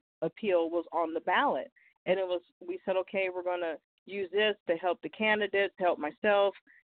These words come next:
and start driving that to get people to get out to vote." And unfortunately, it failed. What really hurt us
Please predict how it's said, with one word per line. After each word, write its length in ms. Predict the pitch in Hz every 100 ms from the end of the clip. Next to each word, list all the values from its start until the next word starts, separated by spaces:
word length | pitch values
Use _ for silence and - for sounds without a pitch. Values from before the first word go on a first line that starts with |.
| -
and 180 | 185 175
start 340 | - 202 190 160
driving 480 | 185 196 214 208 180
that 260 | 170 156
to 80 | -
get 280 | 156 196 208
people 280 | - 185 180
to 100 | 175
get 220 | 170 175
out 200 | 170 151 -
to 120 | 160
vote." 320 | 180 202 175 -
And 320 | 170 170 170 _
unfortunately, 760 | 156 180 - 208 196 196 185 -
it 160 | 180 -
failed. 340 | 220 233 208 156
What 240 | 175 - 180
really 320 | 233 427 381
hurt 360 | - 196 214 240
us 280 | 180 208 226